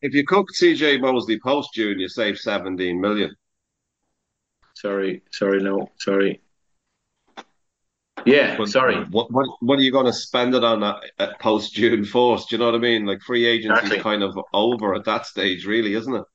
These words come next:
Speaker 2: Yeah. Um, then you've got John Franklin Myers is twelve and a half million.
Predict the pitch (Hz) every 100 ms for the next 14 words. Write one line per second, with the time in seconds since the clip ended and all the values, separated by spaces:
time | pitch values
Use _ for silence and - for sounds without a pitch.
0 | _ 123 110 110 - _ _ _ _ -
1 | - 117 110 104 101 101 101 104 101 104
2 | 104 101 101 - - - 110 110 107 107
3 | - 110 107 107 - _ 117 110 107 -
4 | 113 110 107 101 113 127 117 117 113 -
5 | _ _ - - - 104 - 127 123 113
6 | 107 107 110 107 113 113 120 120